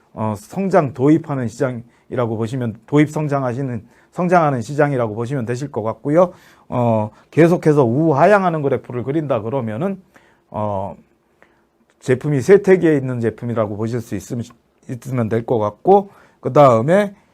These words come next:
제품의 그 그래프 자체가, 십이 개월치의 그래프 자체가 U자 형태를 그린다든지 꺾은 산 모-, 산 모양이 된다라는 것은 제품의 계절적 요인이 있는 제품이다, 이해를 하시면 되실 것 같습니다.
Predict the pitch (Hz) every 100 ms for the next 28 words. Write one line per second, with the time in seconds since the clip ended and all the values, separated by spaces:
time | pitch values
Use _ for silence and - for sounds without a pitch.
0 | _ _ _ _ _ 147 143 156 147 123
1 | 113 _ - 123 123 165 175 131 139 -
2 | 120 120 - 156 156 139 - 113 113 139
3 | - 117 101 110 147 156 - _ 127 175
4 | 190 214 160 139 - 123 113 143 135 107
5 | 107 104 175 185 - _ - 165 196 165
6 | 135 180 170 147 - 202 208 202 165 131
7 | 120 120 117 110 104 107 165 156 _ _
8 | - 135 160 139 - 156 196 180 139 113
9 | 120 139 135 113 123 113 107 113 107 127
10 | 123 - _ _ 113 113 113 127 120 120
11 | 143 147 104 107 - 127 - 104 - 107
12 | 95